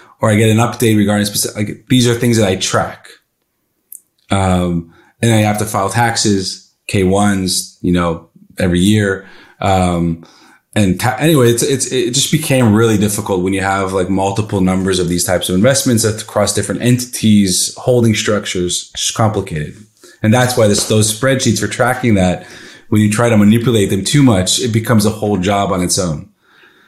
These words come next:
And we're like, "Shit, this doesn't make any sense." Like, we, we, we're doing this to be passive. And now we're becoming more active in, like, being, being our own, like, money, money wealth managers.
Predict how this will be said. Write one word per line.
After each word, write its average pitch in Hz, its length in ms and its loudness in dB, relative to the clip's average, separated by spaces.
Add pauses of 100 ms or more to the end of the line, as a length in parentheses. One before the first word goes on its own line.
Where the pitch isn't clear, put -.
(720)
And 127 120 4
we're 165 80 4
like, 143 200 4
"Shit, - 260 0
this 180 140 0
doesn't 156 240 4
make 113 160 4
any 90 180 0
sense." - 180 2
Like, 113 120 2
we, 151 100 4
we, 135 380 0
we're 120 260 2
doing 156 380 4
this - 680 -2 (420)
to - 60 0
be 113 140 4
passive. - 720 -4 (420)
And 117 160 2
now 139 200 2
we're 120 120 2
becoming 113 360 2
more 113 140 4
active 95 720 -2
in, 101 140 0
like, 95 220 0
being, 110 260 4
being 113 140 2
our 110 100 2
own, 110 220 2
like, 104 100 2
money, 110 420 2
money 117 300 2
wealth 117 300 2
managers. 80 720 -2